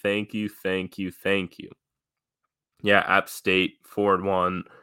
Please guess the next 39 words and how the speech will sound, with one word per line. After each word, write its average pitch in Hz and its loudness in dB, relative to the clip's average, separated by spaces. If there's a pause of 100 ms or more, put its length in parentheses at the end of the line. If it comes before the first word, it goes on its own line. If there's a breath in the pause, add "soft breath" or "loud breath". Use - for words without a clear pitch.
(160 soft breath)
Only 131 4
trails 110 8
Coastal 107 0
Carolina, 95 4
which 90 -6
is - -16
to - -20
be 90 -10
expected. 117 -6
They're 90 0
gonna 90 -4
win 90 -4
the 87 -6
Sun 92 -2
Belt. 90 2 (1300 soft breath)
And 113 -8
then 113 2
Louisiana, 110 0 (180)
four 101 -4
and 95 -6
one 98 0
as 90 -6
well, 101 2
leading 107 -4
Group 123 -4
B. 139 -4 (100)
So, 98 2 (1500 soft breath)
yeah, 87 -4 (240)
should, 160 -6 (140)
should 110 -8
be 123 -2
a 117 -4
good 113 -2
game, 92 -2
you 95 -10
know, 90 0
hosting 98 -4
in 98 -6
Louisiana. 92 -2